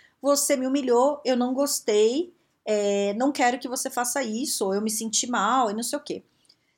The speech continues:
Nesse caso específico, o, o que eu falei pra essa pessoa, como o ambiente já é meio agressivo, se você fala isso pro chefe que acabou de chegar,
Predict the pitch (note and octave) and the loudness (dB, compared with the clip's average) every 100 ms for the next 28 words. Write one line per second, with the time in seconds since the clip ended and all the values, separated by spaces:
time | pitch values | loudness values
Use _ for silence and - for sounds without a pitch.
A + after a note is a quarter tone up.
0 | - C4+ B4+ A4 - A3+ A3+ C#4+ A3+ - | -2 0 2 0 0 2 4 4 0 -4
1 | - - A3+ C4 D4+ G#3+ - F3 - - | -4 -4 -4 -2 -2 -6 -6 -6 -6 -12
2 | D3 - F#3 A3 G#3+ G#3 G3+ F#3+ G3 F#3 | -14 -12 -8 -4 -4 -4 -6 -8 -8 -8
3 | - E3+ D#3+ - E4 G4+ F#4 B3 G3 E3+ | -8 -8 -8 -4 -2 0 -2 0 0 -2
4 | F3 F3+ F#3 A#3 D#4+ A#3+ F#3 E3+ D#3+ D#3+ | -4 0 2 2 2 2 0 -2 -6 -10
5 | - A#3 C4 G#3+ D#3 D#3 _ _ _ - | -8 -6 -4 -6 -10 -14 _ _ _ -4
6 | C4 C4 C#4+ D#4+ - E4 G4 A#4+ A4+ C#4 | -2 0 0 -2 -2 0 2 4 4 2
7 | A#3+ - G#3+ - F3+ F#3 C4+ - G#4 D#4+ | 0 -6 -4 -2 -2 -2 -2 2 0 4
8 | F#4 C5+ C#5+ F#4 - G3 E3+ F#3+ B3 A3 | 6 6 6 4 2 2 2 4 6 4
9 | - | 0